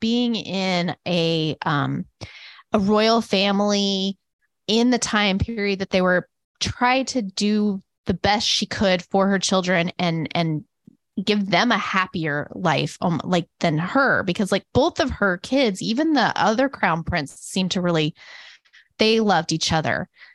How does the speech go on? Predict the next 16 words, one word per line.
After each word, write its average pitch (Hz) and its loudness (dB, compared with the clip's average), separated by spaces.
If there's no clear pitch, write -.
And 185 2
she - 2
didn't 339 2
really 170 2
have 180 0
that 151 0
with - -4
her 156 0
husband. 151 0
Like, 220 0
they 294 0
support 196 -2
each 170 -4
other, 147 -2
but 135 0
I 165 0